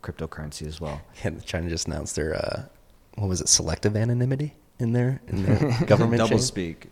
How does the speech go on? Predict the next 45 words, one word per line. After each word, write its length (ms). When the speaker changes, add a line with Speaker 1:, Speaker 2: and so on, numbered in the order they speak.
Speaker 2:
Yeah. 260
Speaker 3:
Yeah. 160
It's, 160
they 180
have, 140
like, 120
a 60
honey 300
and 120
stick 320
approach 460
where 160
they, 180
they 140
ban 380
something 440
and 100
then 100
they 100
give 220
you, 180
like, 320
Speaker 1:
Right. 240
Speaker 3:
a 80
good 240
enough 360
alternative. 760
They 160
have 200
all 120
the 100
Goo-, 400
the, 200
like, 140
the 100
Speaker 1:
WeChat. 80
Speaker 3:
Google 680
Speaker 1:
Yeah. 180
Speaker 3:
competitors 560
and 100
stuff, 300
Speaker 1:
Mm. 200
Speaker 3:
WeChat, 640
We-, 220
Weibo. 720